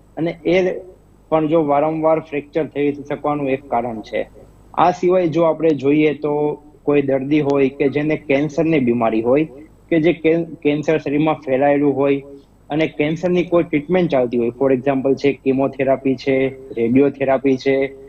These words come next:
એની કોઈ ટ્રીટમેન્ટ ચાલતી હોય, એને લીધે પણ હાડકાં એના નબળા પડી શકે છે. એ સિવાય આપણે જોઈએ તો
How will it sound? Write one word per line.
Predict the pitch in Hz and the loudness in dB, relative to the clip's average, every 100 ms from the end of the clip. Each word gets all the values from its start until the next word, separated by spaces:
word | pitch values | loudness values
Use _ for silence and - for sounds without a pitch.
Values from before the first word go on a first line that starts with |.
| - - - | -20 -14 -2
એની | 147 170 | 0 2
કોઈ | 165 160 | 2 0
ટ્રીટમેન્ટ | 156 - 160 151 | -2 -2 -2 2
ચાલતી | 147 151 151 | 2 2 2
હોય, | 147 147 143 - - - | 2 2 -2 -8 -18 -4
એને | 143 175 | 0 2
લીધે | 175 185 | 2 2
પણ | 175 180 196 - 131 | 0 -2 -4 -10 -4
હાડકાં | 139 - - 156 | -4 -2 -2 0
એના | 156 151 | 0 0
નબળા | 139 135 131 | 0 0 0
પડી | 127 120 | 0 -2
શકે | 117 107 113 104 | -2 -4 -4 -4
છે. | 110 - - - _ _ - | -4 -8 -16 -20 _ _ -2
એ | 170 | 0
સિવાય | 180 175 180 185 | 2 2 4 4
આપણે | 170 170 175 | 2 0 -4
જોઈએ | 156 165 170 | 0 0 0
તો | 165 175 185 | -2 -2 -2